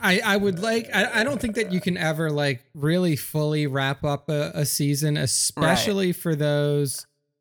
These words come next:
Speaker 1: who, like, especially for a show that, like, is, you know, is going to continue and, and that has a lot of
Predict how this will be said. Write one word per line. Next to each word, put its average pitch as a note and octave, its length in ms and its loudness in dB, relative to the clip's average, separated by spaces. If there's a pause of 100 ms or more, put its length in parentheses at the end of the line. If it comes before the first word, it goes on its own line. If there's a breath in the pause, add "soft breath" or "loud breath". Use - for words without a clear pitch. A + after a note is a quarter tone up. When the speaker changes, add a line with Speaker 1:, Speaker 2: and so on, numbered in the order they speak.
(200)
Speaker 1:
who, C#3+ 720 2 (420)
like, D#3+ 420 -2
especially A3+ 440 2
for G3 220 2
a D#3 40 2
show E3 680 4
that, C#3+ 460 0
like, D3+ 220 -2
is, E3+ 260 -2
you D#3+ 160 2
know, D3 220 2
is C#3 140 0
going D3 220 0
to D3 120 -2
continue C#3+ 680 0
and, C#3 200 -4
and C#3 200 -2
that C3 160 -2
has C3+ 420 -2
a D#3+ 80 -6
lot C3 320 -2
of C3 200 -2